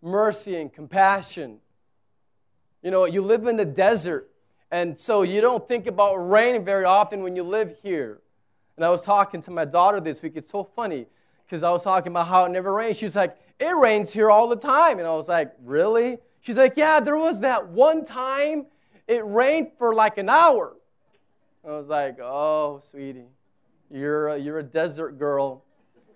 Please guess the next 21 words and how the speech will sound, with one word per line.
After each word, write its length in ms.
And 100
that's 240
okay, 640
not 220
a 40
bad 440
thing. 260
So 120
we 60
forget 680
what 140
rain 540
is 400
living 400
here, 260
but 220
God 380
is 80
showering 720
down 400
and 80